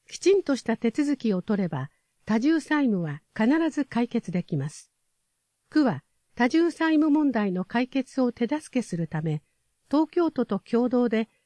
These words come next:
特別相談を実施します。相談日程、三月一日月曜、二日火曜。相談方法、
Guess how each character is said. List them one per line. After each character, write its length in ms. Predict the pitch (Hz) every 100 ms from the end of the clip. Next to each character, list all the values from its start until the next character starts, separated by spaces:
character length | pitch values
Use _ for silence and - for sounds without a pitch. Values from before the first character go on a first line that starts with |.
| _
特 220 | 226 320
別 220 | 311 359 -
相 240 | 349 320
談 240 | 214 160
を 80 | 139
実 140 | 127 165
施 200 | - 175
し 160 | 156
ま 160 | 151 131
す。 220 | _ _ _ _ _ _ _ _ _ _ _ _ _
相 260 | - 277 330
談 220 | 320 294
日 180 | 269 254 _
程、 340 | 160 139 110 131 _ _ _ _
三 280 | 302 330
月 360 | 285 240 - 240
一 100 | 226
日 360 | 226 - 214 -
月 300 | 175 202 -
曜、 300 | 226 175 95 _ _ _
二 320 | - - -
日 200 | 285 254 _
火 160 | - 190
曜。 300 | 185 120 - _ _ _ _ _ _ _ _ _
相 260 | - 349
談 220 | 339 311
方 240 | 285 294 214
法、 480 | - 135 117 113